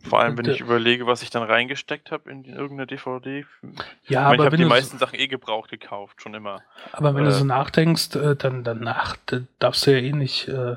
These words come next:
Speaker 2: nix weggeben. Das, äh
Speaker 1: Ja, na, hm, weiß ich nicht. Also ich, ich hab mir eigentlich immer so,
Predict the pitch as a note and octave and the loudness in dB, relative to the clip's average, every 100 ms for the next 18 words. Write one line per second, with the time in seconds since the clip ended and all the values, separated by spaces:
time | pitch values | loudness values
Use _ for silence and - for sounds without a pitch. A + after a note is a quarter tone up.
0 | - C3+ - - - C3 - B2+ C3 - | -6 -8 -2 -2 0 -4 -4 -8 -8 -14
1 | - - - - B2+ - _ _ - - | -16 -8 -8 -6 -12 -14 _ _ -20 -20
2 | - - - _ - - B2 A#2 A#2 B2 | -20 -20 -20 _ -20 -8 4 6 8 4
3 | - B2+ B2 D#3 F3 F3 D#3+ C3 C#3+ D#3 | 0 2 6 8 6 4 -2 -16 -16 -14
4 | D3+ _ _ _ - - - _ _ - | -16 _ _ _ -20 -20 -20 _ _ 0
5 | C#3 F3+ - - G#2 - - C3+ B2+ C3 | 2 0 -8 -12 -14 -14 -4 -2 0 -2
6 | - - - D3 E3+ D#3 C#3+ D#3+ D3 C3+ | -4 -10 -8 -2 -2 4 2 2 -4 -10
7 | D3 C#3+ C3+ C3+ C3 | -6 -4 -2 -2 -2